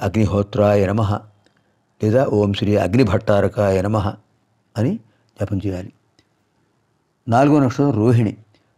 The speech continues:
రోహిణి నక్షత్రానికి సంబంధించినటువంటి భగవ-, అధిపతి బ్రహ్మదేవుడు, చతుర్ముఖ బ్రహ్మ, సృష్టికర్త. "ఓం శ్రీ బ్రహ్మణే నమః, ఓం శ్రీ బ్రహ్మణే నమః"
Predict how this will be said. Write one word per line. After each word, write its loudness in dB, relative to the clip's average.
రోహిణి 4
నక్షత్రానికి 0
సంబంధించినటువంటి 0
భగవ-, 0
అధిపతి -2
బ్రహ్మదేవుడు, 2
చతుర్ముఖ 0
బ్రహ్మ, -6
సృష్టికర్త. -6
"ఓం 2
శ్రీ 0
బ్రహ్మణే 0
నమః, 0
ఓం 0
శ్రీ 0
బ్రహ్మణే 0
నమః" 0